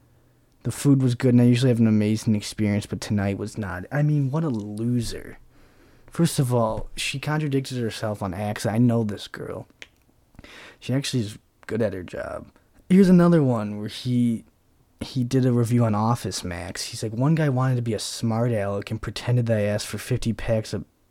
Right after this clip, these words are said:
picture paper when I, in fact, asked for a fifty pack of picture paper." Like, what a loser.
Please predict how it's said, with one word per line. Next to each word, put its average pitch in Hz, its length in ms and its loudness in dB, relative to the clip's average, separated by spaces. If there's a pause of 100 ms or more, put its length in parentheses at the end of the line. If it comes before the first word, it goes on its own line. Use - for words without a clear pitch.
(460)
picture 113 400 -4
paper 101 420 -4
when 101 160 -2
I, 95 140 -6
in 98 140 -8
fact, 110 360 -2
asked 104 260 -6
for 101 120 -6
a - 40 -10
fifty - 440 -4
pack - 340 -4
of - 100 -8
picture - 380 -8
paper." - 640 -6 (580)
Like, 113 160 -10
what 101 260 -6
a 151 60 2
loser. 101 880 -4